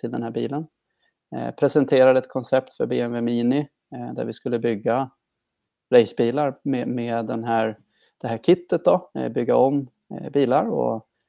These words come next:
ja, på den vägen blev det. Så vi valde att bygga en testbil av den här bilen då som vi hade. Så det gjorde vi i fjol.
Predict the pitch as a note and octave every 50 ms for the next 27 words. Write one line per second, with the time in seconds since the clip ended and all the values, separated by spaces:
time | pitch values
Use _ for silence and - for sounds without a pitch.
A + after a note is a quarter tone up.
0 | _ _ _ _ _ - B2+ - - - _ _ _ _ _ _ _ _ _ _
1 | C4+ G#3+ G3+ G3+ F3+ E3 F#3+ G3 D#3 C#3+ - - C#3+ C#3+ D#3 D#3 C#3+ C#3 C3+ C3+
2 | B2+ C3 B2+ B2 B2 A#2+ G#2+ B2 A#2+ C#3 D#3+ - - - - - B2 C3+ C#3+ C3+
3 | C#3+ - E3+ D3+ D3 B2+ C3 C3+ D3 C3+ A#2+ C3+ C3 A#2 A#2+ C#3+ D3 D3 C#3+ B2+
4 | - _ _ _ _ _ _ _ _ _ _ - D#3+ - - C#3+ C3 - - -
5 | _ - D3+ D3+ C#3+ B2 A#2 A2+ A2+ A2+ B2 B2 C3+ A2+ A2+ A2 G#2+ G#2+ - _
6 | _ _ - B2 A2+ A#2 B2 B2+ A#2+ A2 G#2 - A#2+ A#2 A2+ A2 A#2 A2+ A2+ C3
7 | C3+ C#3 C#3+ - _ _ _ _ _ _ _ _ _ _ _ - _ _ _ -
8 | D3+ D3+ D#3+ E3 D3+ D3+ D3 D3 C#3+ C#3+ - D3+ D#3 E3+ G3 G#3